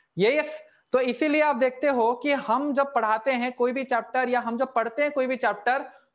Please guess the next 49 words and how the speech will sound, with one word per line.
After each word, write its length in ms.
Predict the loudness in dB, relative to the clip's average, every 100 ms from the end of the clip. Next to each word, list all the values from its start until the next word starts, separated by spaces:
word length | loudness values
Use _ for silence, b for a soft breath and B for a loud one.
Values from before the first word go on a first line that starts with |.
| 0
तो 140 | 0
भले 320 | 0 0 0
ही 180 | 0 -2
टीचर 360 | -2 -2 0 0
हमको 280 | 0 0
लगता 320 | 0 0 0 0
है 120 | 0
कि 100 | 0
"हाँ 260 | 0 0
सर, 220 | 0 -2 -2
ये 120 | -2
तो 120 | -2
पढ़ा 260 | 0 0 0
रहे 120 | -2
हैं, 60 |
वाह, 200 | 0 0
मजा 240 | 0 0 2
आ 160 | 2
रहा 120 | 2 0
है 100 | 0
सर, 180 | 0
ये 120 | 0 0
तो 100 | 0
समझ 260 | 0 -2
में 140 | 0 0
आ 60 |
रहा 100 | 0
है, 60 | 0
बस 100 | -2
क्वेश्चन 380 | 0 -2 0 0
बन 140 | 2
जा 120 | 2
रहे 120 | 0
हैं 60 | 0
सर, 60 | 2
और 200 | 2 2
क्या 140 | 0
चाहिए, 300 | 0 0 2
बस 180 | 2 2
अब 140 | 0 0
तो 80 | -2
मैं 160 | 0
बस 120 | 0 0
आसमान 440 | 0 0 0 0
में 60 | 0
ऊपर 240 | 0 0
उड़ 160 | 2 0
रहा 80 |
हूँ, 80 | 0